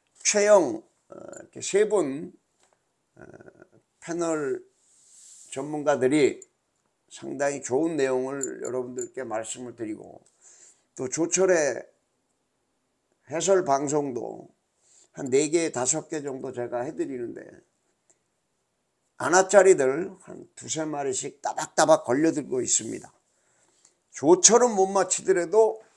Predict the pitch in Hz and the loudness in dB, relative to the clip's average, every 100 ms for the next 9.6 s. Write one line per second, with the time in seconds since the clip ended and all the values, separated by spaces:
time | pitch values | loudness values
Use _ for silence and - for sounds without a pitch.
0 | - - _ _ _ - - 247 240 - | -20 -20 _ _ _ -6 -2 2 0 2
1 | 285 254 233 202 185 165 175 180 208 202 | 6 6 6 2 0 0 0 0 -2 -6
2 | - _ _ - _ _ _ _ _ - | -10 _ _ -20 _ _ _ _ _ -8
3 | - 214 202 208 190 175 - 160 185 160 | -4 -2 2 4 6 4 4 4 6 6
4 | 143 - 147 110 92 73 71 _ _ _ | 4 6 4 4 0 -8 -18 _ _ _
5 | - - 90 90 156 185 175 151 - 160 | -20 -20 -12 2 6 6 2 -6 -4 -4
6 | 139 135 67 67 127 73 71 65 - _ | -2 0 0 0 -2 0 0 -4 -14 _
7 | _ _ _ _ _ _ _ _ _ _ | _ _ _ _ _ _ _ _ _ _
8 | _ _ _ _ _ _ - 127 139 - | _ _ _ _ _ _ -12 -8 -6 -4
9 | 135 131 117 - - | -4 -4 -6 -8 -14